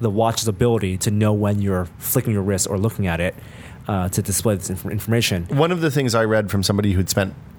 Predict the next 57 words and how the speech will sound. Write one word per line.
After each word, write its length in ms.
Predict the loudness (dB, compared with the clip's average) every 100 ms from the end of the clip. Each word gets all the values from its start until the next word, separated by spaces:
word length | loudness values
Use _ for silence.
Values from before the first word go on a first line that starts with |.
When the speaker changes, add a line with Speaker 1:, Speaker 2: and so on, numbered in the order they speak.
| -4 -2 -2
Speaker 2:
like, 320 | -2 0 2
it 80 | 2
was 120 | 2
funny, 140 | 2
most 220 | 2 0
of 60 | 0
the 60 | 0
people 200 | 2 4
who 100 | 4
reviewed 460 | 4 4 2 2
the 120 | 2 2
Apple 240 | 2 2
Watch 280 | 2 2 2
hadn't 280 | 0 0 0
actually 360 | -2 0 0
used 340 | 2 0 -2 -4
Android 380 | -2 2 0
Wear 280 | 2 2 2
and 140 | 2 2
maybe 180 | 2
had 160 | 0 0
used 180 | -2 -2
Pebble. 380 | -2 0 0 -2 -4
Speaker 1:
Yep. 540 | 0 0 0 -10 0
Speaker 2:
Um, 560 | 2 2 0 0 -2 -6 -16 -20 -20 -20 -12 -2
the 220 | 0 0
thing 220 | 0 0
that 100 | 2
I 100 | 2
found 300 | 4 2 2 0
interesting 480 | 0 0 0 2
about, 440 | 2 4 4 2 0 -8 -18 -20 -20 -4
uh, 100 | -2 -2
the, 140 | -2 0 0 0
I 100 | 2
can't 140 | 2
remember 180 | 4 4
who 100 | 4
said 160 | 4 2
it, 40 |
and 80 | 2
I 80 | 2
apologize, 600 | 2 0 2 0 -2 -4 -12 -18 -16 0
but 380 | 2 2 -2 0
they 140 | 2
pointed 300 | 2 0 2 2
out 220 | 2 0
that 200 | -2 -2 -18 -20 -20 -4
from 220 | 0 2
the 80 | 2
time 220 | 2 2
of 40 |
the 60 | 2
Speaker 1:
Oh, 160 | 4 4
Speaker 2:
September 220 | 4 2
Speaker 1:
okay, 60 |
I'm, 60 | 2